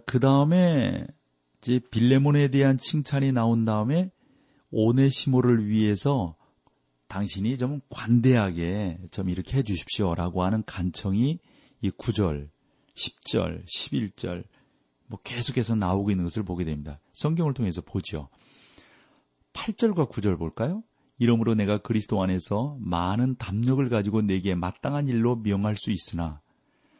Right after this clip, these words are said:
사랑을 인하여 도리어 간구하노니 나이 많은 나 바울은 지금 또 예수 그리스도를 위하여 갇힌 자 되어."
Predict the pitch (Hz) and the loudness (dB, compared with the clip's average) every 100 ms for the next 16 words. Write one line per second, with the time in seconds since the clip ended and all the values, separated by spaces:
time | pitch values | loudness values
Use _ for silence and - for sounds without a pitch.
0 | _ - - - 110 107 101 98 95 95 | _ -16 -10 -4 0 2 2 2 0 -2
1 | - 95 90 85 - 101 104 113 98 82 | -2 0 0 -2 -4 -6 -4 -2 -2 -2
2 | 82 80 _ _ _ _ - 92 98 95 | -4 -6 _ _ _ _ -6 -2 0 0
3 | 92 92 90 90 85 87 85 82 85 90 | 0 0 0 -2 -4 -4 -4 -2 -4 -4
4 | 120 - _ _ _ _ - 135 147 - | -6 -14 _ _ _ _ -2 0 -2 0
5 | 147 120 110 - 151 120 151 - 131 113 | 0 2 2 2 -2 0 -2 0 0 0
6 | 98 87 87 90 - 98 - - 95 87 | 0 2 0 -4 -10 -12 -8 -4 -2 -2
7 | 92 113 - _ _ - 85 76 92 82 | -2 -2 -8 _ _ -10 -4 -2 -2 -2
8 | 80 | -8